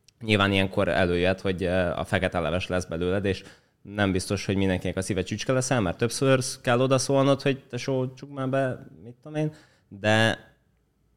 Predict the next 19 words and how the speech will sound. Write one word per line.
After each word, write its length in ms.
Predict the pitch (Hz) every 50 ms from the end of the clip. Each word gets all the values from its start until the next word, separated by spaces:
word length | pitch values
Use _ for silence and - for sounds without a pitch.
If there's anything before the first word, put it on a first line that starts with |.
| _ _ _
szerintem 420 | - - 117 113 120 117 127 123
ez 100 | 123 -
kicsit 280 | - 151 120 - 113 -
így 140 | 110 95
ezzel 280 | 110 107 95 82 87 73
jár, 240 | 76 80 85 87 95
és 200 | 98 95 - -
így 160 | 101 101 95
vállalod 440 | 107 113 98 85 85 85 85 82 80
azt, 160 | 85 82 -
hogy 120 | - 82
te 120 | - - 87
legyél 380 | 80 80 80 85 80 78 78
a, 240 | 80 73 69 80 87
kicsit 340 | - - 95 - - - -
így 80 | 80 78
a 60 | 78
gonosz, 480 | 78 95 95 101 107 92 - - - -
ami, 460 | - 90 95 95 95 92 90 82 -